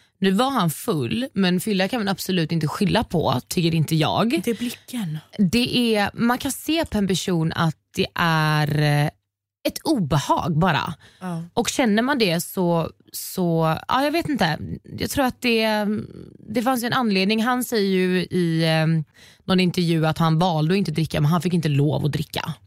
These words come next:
Speaker 2: Mm.
Speaker 1: Punkt.
Speaker 2: Mm.
Speaker 1: Av sina anledningar. Och det hade sina grunder.
Speaker 2: Men jag kan bara tycka lite så här, T V och T V i all ära. Men det var ju väldigt många killar som åkte ut. Varför ersatte de inte han med en annan?
Speaker 1: Jag fattar inte det.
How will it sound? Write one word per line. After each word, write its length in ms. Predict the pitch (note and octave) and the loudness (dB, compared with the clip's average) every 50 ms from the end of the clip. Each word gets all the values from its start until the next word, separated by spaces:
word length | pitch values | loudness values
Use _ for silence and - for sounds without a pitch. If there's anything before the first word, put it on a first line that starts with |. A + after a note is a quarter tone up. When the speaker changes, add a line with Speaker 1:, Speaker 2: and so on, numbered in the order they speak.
| - - | -10 -4
Speaker 2:
Mm. 120 | G3 F#3 | 0 0
Speaker 1:
Punkt. 540 | D3+ D#3+ D#3+ F3+ - - - - - - - _ - | 0 0 -2 -6 -10 -10 -10 -10 -10 -10 -16 _ -6
Speaker 2:
Mm. 120 | F#3+ F3 E3+ | -2 0 2
Speaker 1:
Av 140 | E3 D#3+ | 2 2
sina 280 | D3+ - - D#3+ C#3 - | 0 -2 -2 -2 0 2
anledningar. 680 | - D#3 D3+ D3 - A2 A#2 F#2 E2+ D#2 D2 - - - | 2 2 2 2 2 0 -2 0 -2 -2 -2 -4 -6 -4
Och 200 | - D#3+ C#3 - - | -2 -2 -2 -2 -2
det 100 | D#3 D#3 | -2 0
hade 240 | D3 D#3+ - - C#3 | 0 0 0 -2 0
sina 200 | C3+ D#3+ E3 C#3+ | 0 2 2 2
grunder. 520 | C#3+ C#3 D3 C#3+ C#3+ C#3+ D3+ - - - - _ _ _ _ _ _ _ _ _ _ _ _ _ _ - | 2 2 2 2 2 0 0 -2 -4 -6 -12 _ _ _ _ _ _ _ _ _ _ _ _ _ _ 0
Speaker 2:
Men 100 | G#3+ A3 | 0 2
jag 160 | A3+ B3 A#3+ | 2 2 0
kan 140 | C#4 D4 C#4+ | -2 0 0
bara 120 | C#4+ C4+ | 0 0
tycka 260 | - G#3+ G3+ - F#3+ | 0 -2 -2 -2 -2
lite 180 | F3+ F3 - - | -2 -2 -4 -4
så 120 | - F3+ | -2 0
här, 260 | E3 D#3 D#3 D#3 E3 - _ _ _ _ _ _ _ _ _ _ _ - - | 0 0 0 0 -2 -6 _ _ _ _ _ _ _ _ _ _ _ -10 -2
T 220 | - C4 B3 G#3+ F#3+ | 2 2 2 2 2
V 100 | F3+ G3 | 0 0
och 120 | G3 G3 | 0 0
T 220 | - - A#3 A3 F#3+ | 0 0 0 0 2
V 100 | F3+ F#3 | 2 0
i 80 | F#3 | 0
all 200 | F3 F3+ F3 E3+ | 0 0 0 0
ära. 320 | F3 G3 F#3+ F3 D#3+ F3 G3+ | 0 0 0 0 2 2 0
Men 60 | G#3+ - _ _ _ _ _ _ _ _ _ _ - | -2 -2 _ _ _ _ _ _ _ _ _ _ -4
det 80 | G3 G3 | -2 0
var 60 | G3 | 2
ju 60 | G3+ | 2
väldigt 220 | G#3 A3 G3+ F#3+ A3 | 2 2 0 0 0
många 180 | G#3+ G#3 F#3+ F3+ | 0 0 0 0
killar 260 | - - G3+ F3+ E3+ | -2 -2 0 0 0
som 160 | - F#3 F3 | 0 0 -2
åkte 180 | E3+ - - D#3+ | -2 -2 -4 -4
ut. 460 | A3 A#3+ G3 D3 _ _ - - - _ _ _ _ _ _ _ - | -4 -4 -4 -4 _ _ -20 -20 -20 _ _ _ _ _ _ _ -10
Varför 180 | F#3 - G3+ - | -6 -6 -4 -2
ersatte 460 | G#3 A3 F3 D#3 - E3+ D#3+ - E3+ | 0 0 0 0 -2 -6 -6 -4 -2
de 100 | E3+ G3 | -2 0
inte 160 | G#3 G3+ G3+ | 0 0 0
han 160 | G3 F3+ E3+ | 0 2 2
med 60 | E3 D#3+ | 2 0
en 100 | E3 D#3+ | 0 0
annan? 260 | D#3 E3 G3+ A3 G3 - _ _ _ - - _ _ - | 0 0 0 0 -2 -6 _ _ _ -20 -20 _ _ -2
Speaker 1:
Jag 100 | G#3 F3+ | 0 0
fattar 240 | A#3 G#3+ - A#3+ | 0 0 2 2
inte 140 | A#3 G#3+ G#3 | 2 2 2
det. 160 | G3 F3 - | 0 0 -2